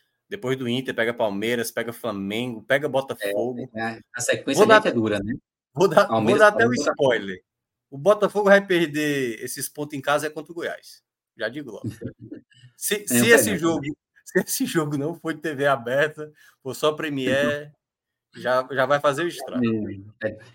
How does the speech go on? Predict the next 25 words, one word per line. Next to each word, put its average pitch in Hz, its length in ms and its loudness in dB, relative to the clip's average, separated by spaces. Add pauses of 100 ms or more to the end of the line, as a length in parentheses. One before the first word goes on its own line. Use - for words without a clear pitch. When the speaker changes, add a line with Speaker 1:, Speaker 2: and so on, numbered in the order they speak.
(120)
Speaker 2:
E 165 100 2
assim, 151 200 0
e 127 120 2
o 147 80 6
Bahia 147 280 4
pega 147 200 0
o 147 40 -4
Goiás 143 380 4
depois 151 360 0
dessa 160 140 -2
sequência, 120 460 -2
né? 107 100 0
Essa 117 120 -4
sequência 117 340 -4
duríssima 131 540 0
do 110 120 -2
Goiás, 101 380 0
que - 100 -20
tem 123 140 -2
Palmeiras, 113 380 -2
Flamengo 110 240 -4
e - 20 -6
Botafogo. 98 640 -6 (340)
Então, 107 140 -6
Speaker 1:
É. 117 300 -4